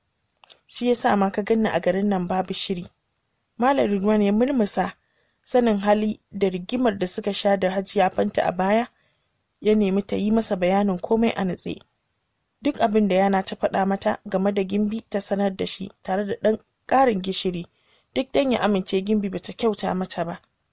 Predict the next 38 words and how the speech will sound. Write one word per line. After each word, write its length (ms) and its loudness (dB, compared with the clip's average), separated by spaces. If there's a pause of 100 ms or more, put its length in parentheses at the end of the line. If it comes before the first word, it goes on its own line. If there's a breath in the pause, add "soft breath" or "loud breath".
(380)
"Shi 220 -4
ne 140 2
na 100 2
ce 220 -2
wai, 240 0 (420)
ko 160 2
yau 200 4
ɗaya 240 0
dai 240 -4 (140)
ya 160 2
halatta 400 0
na 120 -2
kira 360 0 (800)
gogojiya 800 2
ta 80 -4
ɗaukar 360 0
min 180 2
fansa?" 500 -2 (260)
Tana 260 0
maganar 420 0
tana 240 -2
kwantar 360 -6
da 100 -2
murya, 380 -2 (220)
saboda 420 -4
ba 180 2
ta 160 -2
so 180 -2
ya 100 0
ƙi 180 -6
yadda. 320 -6 (800)
Wani 180 2
murmushin 520 2
ya 80 0
sake 360 -2
yi, 140 -4 (200)
Hajiya 440 -2
Fanta. 460 -6